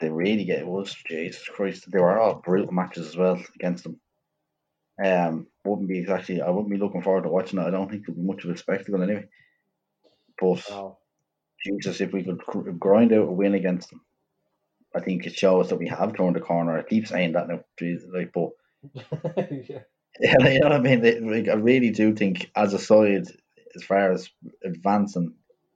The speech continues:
Speaker 1: from season to season, if we can go out and we can beat these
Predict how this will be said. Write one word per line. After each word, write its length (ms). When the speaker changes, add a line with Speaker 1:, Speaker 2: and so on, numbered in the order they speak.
Speaker 1:
from 320
season 400
to 80
season, 480
if 240
we 100
can 100
go 140
out 220
and 80
we 100
can 140
beat 320
these 400